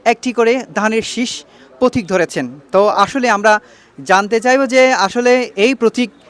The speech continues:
শান্তি এবং আগামীর ভবিষ্যতের যেই, আহ, রাষ্ট্র গড়ার, দেশ জাতি গড়ার, আহ, স্বপ্ন নিয়ে যে প্রতীকটি আপনারা ধরেছেন,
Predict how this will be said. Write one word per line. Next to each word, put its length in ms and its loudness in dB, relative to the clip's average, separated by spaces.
শান্তি 640 0
এবং 240 2
আগামীর 560 2
ভবিষ্যতের 680 0
যেই, 520 2
আহ, 580 -4
রাষ্ট্র 360 0
গড়ার, 260 4
দেশ 440 0
জাতি 340 0
গড়ার, 260 2
আহ, 220 0
স্বপ্ন 340 -2
নিয়ে 300 0
যে 240 2
প্রতীকটি 460 -2
আপনারা 320 0
ধরেছেন, 560 -2